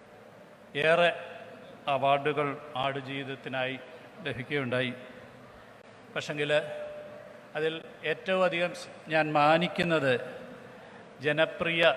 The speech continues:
ചിത്രത്തിനുള്ള അവാർഡ് ആണ് എന്ന് ഞാൻ വിശ്വസിക്കാൻ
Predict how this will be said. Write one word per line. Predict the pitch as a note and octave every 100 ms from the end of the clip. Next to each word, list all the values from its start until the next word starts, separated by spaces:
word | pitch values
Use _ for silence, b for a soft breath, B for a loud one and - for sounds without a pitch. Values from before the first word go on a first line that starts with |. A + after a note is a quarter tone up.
| - -
ചിത്രത്തിനുള്ള | D#3 C#3+ C#3+ C#3 D#3 C#3 C#3 C3+ A#2 - - - - - - - C#3
അവാർഡ് | C#3 C#3 C3 C3+ - - C3
ആണ് | C3+ C#3+ C#3
എന്ന് | B2+ C3 C3
ഞാൻ | C3 B2 -
വിശ്വസിക്കാൻ | B2 - D3+ C#3 - C#3